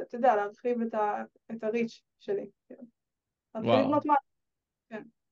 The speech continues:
Speaker 2: מה זה
Speaker 1: אה,
Speaker 2: ליסטינג אופטימיזיישן שנתת? איזה שירות נתת בעצם?
Speaker 1: אה, מחקר מילות מפתח וקופי רייטינג.
Speaker 2: וואו. תחשוב, פייבריסטים,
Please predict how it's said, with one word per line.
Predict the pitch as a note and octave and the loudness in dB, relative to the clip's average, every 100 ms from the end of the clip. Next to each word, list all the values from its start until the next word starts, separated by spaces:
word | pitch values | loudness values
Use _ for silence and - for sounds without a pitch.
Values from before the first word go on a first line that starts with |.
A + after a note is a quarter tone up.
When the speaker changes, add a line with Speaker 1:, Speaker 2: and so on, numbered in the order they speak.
| _ _ _ _ _ _ _ _ _ _ _ _ G#3+ | _ _ _ _ _ _ _ _ _ _ _ _ 2
Speaker 2:
מה | D3+ | 4
זה | D#3+ | 4
Speaker 1:
אה, | |
Speaker 2:
ליסטינג | C#3+ A2+ C#3 | 2 2 0
אופטימיזיישן | B2 B2+ A#2+ A#2 A2+ B2+ | 2 4 4 2 -2 -4
שנתת? | A2+ A#2+ A2+ A#2 A#2+ | -6 -6 -2 -2 -2
איזה | C3+ | -6
שירות | - A#2+ A2+ | -4 -4 -2
נתת | A2 A2 G#2+ | -4 -4 -4
בעצם? | A2+ A2 B2 B2+ C3 _ _ _ _ _ _ _ _ _ - - | -4 -6 -4 -6 -8 _ _ _ _ _ _ _ _ _ -20 -8
Speaker 1:
אה, | A3+ | -2
מחקר | A3+ A3+ B3+ | -2 2 2
מילות | B3 A#3+ B3 | 4 2 0
מפתח | A3+ - A#3 C4+ D#4+ - - | -4 -4 2 2 0 -8 -4
וקופי | G#3+ G#3 A3+ A3+ | -4 -2 -6 -6
רייטינג. | G#3+ G#3 G#3 A3 - _ _ _ _ _ _ _ _ _ _ _ | -6 -4 -6 -10 -16 _ _ _ _ _ _ _ _ _ _ _
Speaker 2:
וואו. | - G1+ G1+ - - _ _ - - - _ | -12 -8 -6 -8 -10 _ _ -20 -20 -20 _
תחשוב, | - F#3+ G3 F#3+ - _ _ _ _ _ _ - - - | -4 0 0 -2 -12 _ _ _ _ _ _ -20 -20 -4
פייבריסטים, | B2 A#2 A#2 C3+ F#3+ F#3+ A#2+ D3+ | 0 2 2 2 0 0 0 0